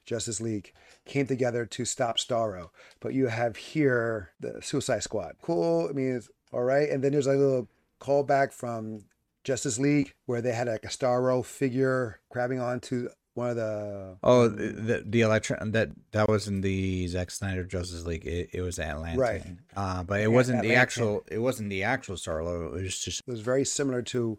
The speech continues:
Speaker 1: how they did it here. But I wish that some of the cast members or the characters that were in their original Suicide Squad that we met, like Weasel. I would love to have seen Weasel with that squad.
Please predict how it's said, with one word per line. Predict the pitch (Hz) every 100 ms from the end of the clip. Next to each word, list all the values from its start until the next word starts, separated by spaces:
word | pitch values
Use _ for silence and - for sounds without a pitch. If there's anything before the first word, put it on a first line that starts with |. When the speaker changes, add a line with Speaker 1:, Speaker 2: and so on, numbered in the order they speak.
| -
Speaker 1:
how | 113
they | 117
did | 107
it | 107
here. | 92 147 107 -
But | 139 -
I | 123 123 123 127
wish | 120 113 131 123 180 151
that | 151 135
some | - 143
of | 143
the | 139
cast | - - 127 135 - - - -
members | 127 131 139 135 139
or | 117
the | 107 107 101
characters | 135 123 139 147 143 - _ _ _ -
that | 123
were | 120
in | 123 131 123
their | 117 110 104 92 _ _ _
original | - 113 131 147
Suicide | 131 160 147
Squad | - 151 143 143
that | 131
we | 139
met, | 139 143 143 _
like | 110 113 -
Weasel. | 139 131 98 -
I | 143
would | 160
love | 139 135 147
to | 131
have | 127
seen | - 123 123
Weasel | 127 107 113 101 92
with | 123 107
that | 113 -
squad. | - 110 95 73